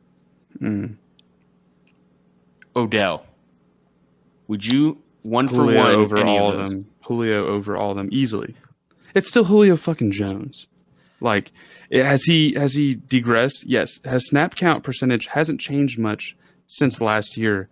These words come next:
Speaker 1: which,
Speaker 2: You have
Speaker 1: you know,
Speaker 2: to be
Speaker 1: he's
Speaker 2: on the
Speaker 1: getting
Speaker 2: field
Speaker 1: older.
Speaker 2: to get a snap count
Speaker 1: You have to be on the
Speaker 2: percentage.
Speaker 1: field. And honestly, honestly, it makes me nervous throwing him in the lineup every week. Like, when I know I got a guy like maybe Jamison Crowder on my bench that I know, well, he's actually been banged up this year too, but I know he might finish the whole game. Like, you don't know if Julio's gonna finish the whole game.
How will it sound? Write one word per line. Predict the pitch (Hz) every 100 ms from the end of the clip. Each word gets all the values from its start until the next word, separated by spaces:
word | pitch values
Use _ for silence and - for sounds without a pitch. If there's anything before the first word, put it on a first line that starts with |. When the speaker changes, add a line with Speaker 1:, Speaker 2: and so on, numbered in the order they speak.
| _ -
Speaker 1:
which, | 110 101
Speaker 2:
You | 98
have |
Speaker 1:
you | 107
know, |
Speaker 2:
to | 90
be | 92
Speaker 1:
he's | 87
Speaker 2:
on |
the | 120
Speaker 1:
getting | 135
Speaker 2:
field | 107
Speaker 1:
older. | 104 87
Speaker 2:
to |
get | 85 78
a |
snap | 78 80 80
count | - 80 69 - 139
Speaker 1:
You |
have | 180 240
to |
be | 233
on | 220
the | 202
Speaker 2:
percentage. | 233 180
Speaker 1:
field. | - - -
And | 120
honestly, | 202 226 - 123 -
honestly, | 165 208 - 123 104
it | 123 147
makes | 214 -
me | 175
nervous | 127 185 110 -
throwing | - 127
him | 117
in | 120
the | 110
lineup | 107 165 147
every | 113 107
week. | 104 107 107 -
Like, | 113 107
when | 117
I | 110
know | 110
I | 110
got | 107 107
a | 107
guy | 107 104 104
like | 104 104 -
maybe | 127 110 107 98 _ _ _ -
Jamison | 117 113 113
Crowder | 104 117 135 120
on | 107
my | 101
bench | 104 131 135
that | 117 104
I |
know, | 104 113 107 104 _ _ _ -
well, | 104
he's | 104
actually | 104 95 -
been | 107
banged | 101 98 101
up |
this | - 101
year | 104
too, | 104 131 123
but | -
I | 113
know | 135
he | 120
might | 117 104
finish | - 123 113 -
the | 113
whole | 120
game. | 101 120 113
Like, | - 160
you |
don't | 226 220
know | 208
if | 208
Julio's | 202 196 185
gonna | 185
finish | 180 185 180
the | 170
whole | 170
game. | 185 175